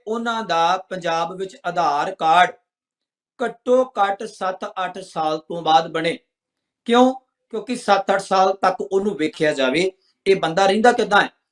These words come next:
ਇਹ ਬੰਦਾ ਕੋਈ ਜੁਰਮ ਤਾਂ ਨਹੀਂ ਕਰਦਾ। ਉਹਨੇ ਚਿਰ ਤੱਕ ਉਹਨੂੰ ਪੰਜਾਬ ਦੇ ਕਲਚਰ ਬਾਰੇ ਵੀ ਨੌਲੇਜ ਹੋ ਜਾਏਗੀ।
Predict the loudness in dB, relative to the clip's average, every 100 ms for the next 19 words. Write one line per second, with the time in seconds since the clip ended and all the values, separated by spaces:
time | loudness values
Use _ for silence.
0 | -8 -4 -4 -4 -4 -4 -6 -8 -6 -4
1 | -2 0 4 4 2 _ _ _ _ -2
2 | 4 4 4 4 2 2 -4 -6 -8 -2
3 | 0 0 -2 -6 -6 -4 -4 -2 -2 -4
4 | -4 -4 -4 -6 -4 -6